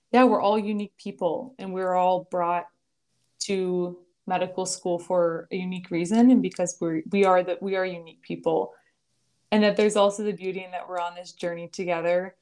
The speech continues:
really just to get to know each other and to support each other in the best way possible. Um, and so, yeah,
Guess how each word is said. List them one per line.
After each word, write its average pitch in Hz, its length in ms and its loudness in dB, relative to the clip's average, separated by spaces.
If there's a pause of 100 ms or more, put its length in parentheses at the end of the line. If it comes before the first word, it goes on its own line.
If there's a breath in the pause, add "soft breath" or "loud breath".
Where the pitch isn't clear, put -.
(280)
really 269 220 6
just 233 240 -2
to 220 60 -4
get 202 140 -4
to 214 80 -12
know 175 220 -6
each 180 180 -10
other 196 140 -10
and 190 140 -20
to 180 100 -16
support 175 360 -10
each 175 180 -8
other 170 400 -2 (500)
in 175 420 -2 (220)
the 208 80 -2
best 170 320 0
way 175 140 0
possible. 170 680 -4 (260)
Um, 170 500 -2 (800)
and 190 160 -4
so, 185 640 4
yeah, 202 400 0